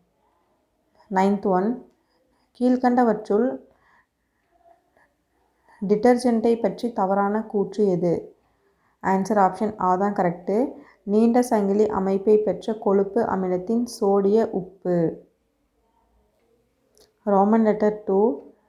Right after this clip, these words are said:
கோடிட்ட இடங்களை நிரப்புக. ஃபர்ஸ்ட் ஒன், ஒரு சேர்மத்தின் சிறப்பு பண்புகளுக்கு காரணமான அணு அல்லது அணுக்கள் அடங்கிய தொகுதி அச்சேர்மத்தின் டேஷ் ஆகும். ஆன்சர் வினைச்செயல் தொகுதி.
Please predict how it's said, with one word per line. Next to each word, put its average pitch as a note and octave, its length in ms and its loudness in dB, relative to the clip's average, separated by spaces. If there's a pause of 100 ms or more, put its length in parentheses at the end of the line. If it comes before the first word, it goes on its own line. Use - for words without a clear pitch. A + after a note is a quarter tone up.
(120)
கோடிட்ட G#3+ 420 0
இடங்களை G3+ 580 0
நிரப்புக. F3+ 680 -2
ஃபர்ஸ்ட் G3 280 -8
ஒன், G3+ 280 -4 (300)
ஒரு G#3 300 2
சேர்மத்தின் A#3 640 0
சிறப்பு G#3+ 440 -2
பண்புகளுக்கு G3+ 720 -2
காரணமான G3+ 760 0
அணு G3 360 -2
அல்லது G3 380 0
அணுக்கள் G3 500 -2
அடங்கிய F#3+ 460 0
தொகுதி F#3+ 400 -2
அச்சேர்மத்தின் G3+ 920 -4 (420)
டேஷ் G3 320 2
ஆகும். F3 480 -2
ஆன்சர் F#3+ 420 -2
வினைச்செயல் G3 760 -2
தொகுதி. F#3+ 840 -2